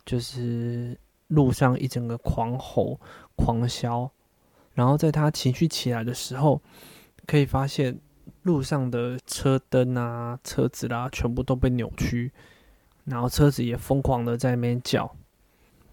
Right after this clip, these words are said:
那个时候他才发现，哇哦，他其实是有些超能力的。但后来，就经历过那些，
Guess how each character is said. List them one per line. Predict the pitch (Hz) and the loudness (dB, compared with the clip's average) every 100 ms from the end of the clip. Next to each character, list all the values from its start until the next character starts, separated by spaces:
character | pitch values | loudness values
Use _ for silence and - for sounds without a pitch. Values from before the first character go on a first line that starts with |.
| - | 0
那 | 208 | 2
个 | 185 123 | 2 -2
时 | - | -2
候 | 120 | -2
他 | 120 143 | 2 0
才 | - 117 | 0 -2
发 | - 120 | 2 2
现， | - 131 131 135 _ _ - - | 4 2 2 -4 _ _ -20 -6
哇 | 131 | -2
哦， | 147 127 - - | 0 0 -2 -4
他 | |
其 | 165 117 | -4 -4
实 | 123 147 | -6 -6
是 | 165 160 | -4 -2
有 | 123 | -2
些 | 123 127 131 _ | -2 -6 -6 _
超 | - 117 143 | -10 0 4
能 | 135 120 123 | 6 4 0
力 | 127 | -6
的。 | - 135 - _ _ _ _ _ _ _ | -10 -14 -18 _ _ _ _ _ _ _
但 | 165 156 | 2 4
后 | 160 | 6
来， | 135 123 120 120 123 - - 127 - 123 147 147 - - | 6 6 4 2 2 0 -4 -10 -18 -18 -14 -14 -14 -12
就 | - 139 | -2 -2
经 | - 131 127 | 0 0 2
历 | 131 | 2
过 | 139 131 | 4 2
那 | 131 | 2
些， | 127 127 127 | -2 -2 -2